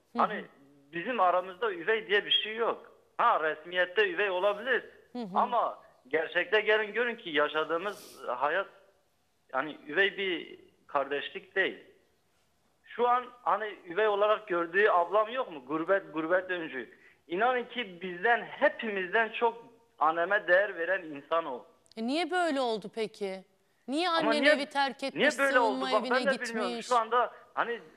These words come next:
Speaker 2: e, e, programa çıkmasının sebebini bile bilmiyorum. Hadi.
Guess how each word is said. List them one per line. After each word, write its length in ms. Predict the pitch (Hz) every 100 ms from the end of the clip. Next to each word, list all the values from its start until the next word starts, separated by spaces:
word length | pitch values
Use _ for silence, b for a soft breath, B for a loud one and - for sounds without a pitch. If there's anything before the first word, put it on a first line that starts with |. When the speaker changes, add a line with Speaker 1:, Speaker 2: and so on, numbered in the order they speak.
| -
Speaker 2:
e, 40 | 143 139 135 120 - - _ _ 156
e, 80 | 139
programa 540 | - 180 175 190 226 220 - -
çıkmasının 640 | - 196 185 180 196 226 220
sebebini 540 | 185 170 180 175 226 202
bile 260 | 208 208
bilmiyorum. 500 | 220 220 196 160 131 -
Hadi. 380 | 170 190 165